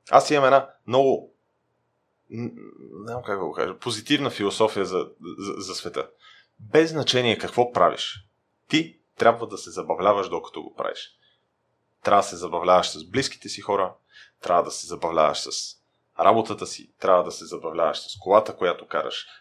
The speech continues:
трябва да се забавляваш с, с лошите неща в живота.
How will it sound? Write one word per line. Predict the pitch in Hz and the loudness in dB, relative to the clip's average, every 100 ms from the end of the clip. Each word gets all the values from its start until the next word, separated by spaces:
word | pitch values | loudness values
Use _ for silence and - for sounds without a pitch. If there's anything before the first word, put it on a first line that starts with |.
| _ - | _ 0
трябва | 90 87 | 4 4
да | 85 | 2
се | - | -8
забавляваш | - 85 85 82 82 78 | -8 -6 -2 2 2 2
с, | - - - - _ _ - | -2 -6 -12 -14 _ _ -20
с | - - - - - _ _ _ _ - - | -16 -14 -14 -18 -20 _ _ _ _ -16 -6
лошите | 98 123 - - 107 | 2 4 4 0 -4
неща | 95 104 | -2 0
в | 92 | 0
живота. | 90 87 - | -2 -4 -6